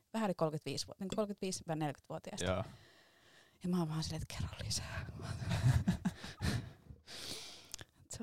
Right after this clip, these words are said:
Speaker 1: oli kyllä. Sit kyllä se semmonen, kun se tunne, kun yhtäkkiä se, että mä luulen, että se puhuu nyt tästä mun, mun ikäpolvesta. Että ne on näitä mun niinku ikäisiä
Speaker 2: Niin.
Speaker 1: miehiä, jotka on silleen, ei niinku tajuu. <laughs> Mut se on mukavaa, koska Turussakin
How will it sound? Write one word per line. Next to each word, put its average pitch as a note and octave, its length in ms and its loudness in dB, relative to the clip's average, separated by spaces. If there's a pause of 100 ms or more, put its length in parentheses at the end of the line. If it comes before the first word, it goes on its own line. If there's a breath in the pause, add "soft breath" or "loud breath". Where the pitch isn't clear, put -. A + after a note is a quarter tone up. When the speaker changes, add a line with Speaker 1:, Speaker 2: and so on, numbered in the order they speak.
Speaker 1:
oli B3+ 60 -10 (100)
kyllä. A#3+ 200 -6 (600 loud breath)
Sit - 160 6 (200)
kyllä A#3 180 12
se B3+ 60 4
semmonen, A3+ 200 8
kun G#3 80 2
se A3+ 80 2
tunne, A3+ 320 8
kun - 160 2
yhtäkkiä - 300 0
se, E3 60 -2
että - 180 -6 (260)
mä D4+ 100 -4 (140)
luulen, B3+ 240 4
että F3+ 120 0
se G3 120 -4
puhuu E3+ 200 0
nyt D#3 180 -2
tästä - 240 -4
mun, D#3 240 0
mun E3 240 4
ikäpolvesta. - 840 -8
Että - 140 -10 (160)
ne G3 140 -2
on F#3+ 80 0
näitä F#3+ 200 -2
mun F3 240 0
niinku - 280 -10 (160)
ikäisiä - 380 -8
Speaker 2:
Niin. G#3 140 0
Speaker 1:
miehiä, G3+ 320 0
jotka G#3+ 280 -6
on G#3+ 80 -4
silleen, G3+ 360 -4
ei F#3+ 100 -4
niinku G3+ 220 -6
tajuu. F#3+ 360 -4 (2750 loud breath)
<laughs> - 240 -6
Mut C4+ 120 2 (140)
se B3 100 4
on B3 80 2
mukavaa, E3+ 440 2
koska F#3+ 300 -2 (400 loud breath)
Turussakin - 520 -2